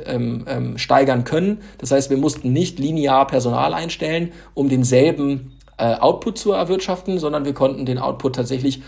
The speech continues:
um fünfzig Prozent optimieren und das ohne eine Überlastung des Personals, weil Digitalisierung eben auch ganz oft heißt, dass so Sisyphos-Aufgaben, ja, irgendwie Datenbogen abschreiben, in der Excel, dann von der Excel ins E R P,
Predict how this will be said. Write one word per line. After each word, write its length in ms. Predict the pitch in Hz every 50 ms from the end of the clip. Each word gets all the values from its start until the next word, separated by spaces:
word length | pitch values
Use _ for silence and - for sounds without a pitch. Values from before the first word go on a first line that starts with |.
| - - -
um 160 | - 127 127
fünfzig 360 | 127 151 151 - - 147 127
Prozent 340 | - 139 127 - 131 127 127
optimieren 560 | - 113 - - 127 123 131 147 175 190 190
und 220 | - 147 139 -
das 280 | 147 139 - - - -
ohne 280 | 165 160 185 202 196 180
eine 140 | 160 151
Überlastung 600 | 143 139 131 131 135 135 147 147 - - 151 135
des 140 | 120 117 -
Personals, 680 | - - 117 113 117 117 127 123 131 139 165 170 - - - - - - _
weil 120 | - 127 123
Digitalisierung 800 | 120 147 151 170 160 - 156 143 139 139 131 139 143 147 147
eben 220 | 143 - 139 127 127
auch 200 | - - 135 131
ganz 220 | - 143 156 156
oft 240 | 151 151 131 - -
heißt, 360 | 127 127 135 143 131 - - - - - - _
dass 160 | - 131 131 127
so 100 | 139 131
Sisyphos-Aufgaben, 1120 | 120 165 165 - 180 - - 151 151 - 151 156 131 - 135 131 139 143 143 143 143 147
ja, 220 | 143 135 131 139 143
irgendwie 380 | 147 143 131 131 127 131 131
Datenbogen 640 | 127 135 131 139 - 143 131 123 143 143 139 139 139
abschreiben, 600 | 135 139 139 - - - 143 131 135 139 135 143
in 140 | 139 131 123
der 120 | 127 131
Excel, 360 | 131 135 - - - 143 139
dann 180 | 147 139 139 131
von 140 | - 143 135
der 120 | 120 -
Excel 280 | 139 135 - - 147 139
ins 160 | 135 127 123
E 100 | - 143
R 80 | 139
P, 400 | 131 131 - 139 135 139 151 147